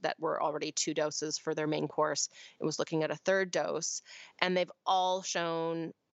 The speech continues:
a, a huge increase in those neutralizing antibodies following a third dose. They've all shown side effects sort of comparable to the initial series, which we'll, we'll get into in more detail.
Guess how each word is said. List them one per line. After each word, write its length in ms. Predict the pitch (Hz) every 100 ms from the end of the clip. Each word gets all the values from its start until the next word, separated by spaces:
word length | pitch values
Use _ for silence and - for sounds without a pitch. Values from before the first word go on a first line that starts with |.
| -
a, 140 | 165 -
a 60 | 165
huge 640 | - 208 202 180 - - - -
increase 520 | 170 - 165 156 - -
in 580 | 165 156 151 151 156 156 - -
those 240 | 165 151
neutralizing 560 | 160 - 151 151 156 -
antibodies 640 | 151 170 175 185 185 180 - - _
following 760 | - - 165 160 160 151 147 151
a 40 | -
third 200 | 156 156
dose. 380 | 196 196 180 - 165
They've 160 | 151 - -
all 240 | 175 185
shown 680 | - 180 170 165 165 165 160 - _ _ _ _ _ _ -
side 320 | - 170 165
effects 520 | - 165 - - - - _ _ -
sort 140 | 165
of 80 | -
comparable 720 | 175 - 247 233 226 208 196 -
to 200 | - 175
the 80 | 170
initial 300 | 156 151 160
series, 400 | 202 185 175 -
which 160 | -
we'll, 80 | 160 - -
we'll 80 |
get 220 | 190 190 -
into 280 | 165 -
in 60 | 156
more 160 | 151 147
detail. 580 | 156 151 151 147 147